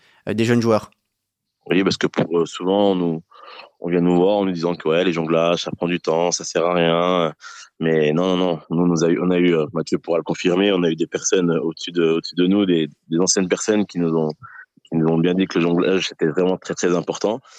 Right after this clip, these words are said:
Speaker 2: Et aujourd'hui, bah, nous encore, hein, à l'école de foot, on utilise, euh, on, on, je sais que tous les, pendant un quart d'heure, vingt minutes, à chaque début de séance, bah, on continue à,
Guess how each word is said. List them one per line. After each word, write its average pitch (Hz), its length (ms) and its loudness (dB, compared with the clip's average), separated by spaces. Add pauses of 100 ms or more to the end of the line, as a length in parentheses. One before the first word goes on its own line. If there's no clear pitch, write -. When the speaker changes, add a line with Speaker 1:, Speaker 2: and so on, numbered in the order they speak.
(380)
Speaker 2:
Et 78 320 2
aujourd'hui, 78 480 0
bah, 85 160 0
nous 92 220 0
encore, 98 320 -2
hein, 90 200 0
à 78 60 0
l'école 78 240 -2
de 80 80 -2
foot, - 240 -8
on 85 80 -4
utilise, 80 400 -4
euh, 71 180 2 (200)
on, 78 240 -4
on, 76 380 -2 (140)
je - 80 -6
sais 87 100 0
que - 80 -16
tous - 100 -4
les, 80 220 2
pendant 82 240 -4
un 85 60 -4
quart 90 180 0
d'heure, 92 140 0
vingt 87 120 0
minutes, 92 180 0
à 87 60 -2
chaque 85 180 -4
début 90 180 0
de - 40 -8
séance, 98 360 -2
bah, 85 100 -2
on 76 100 -2
continue 87 400 -2
à, 76 200 0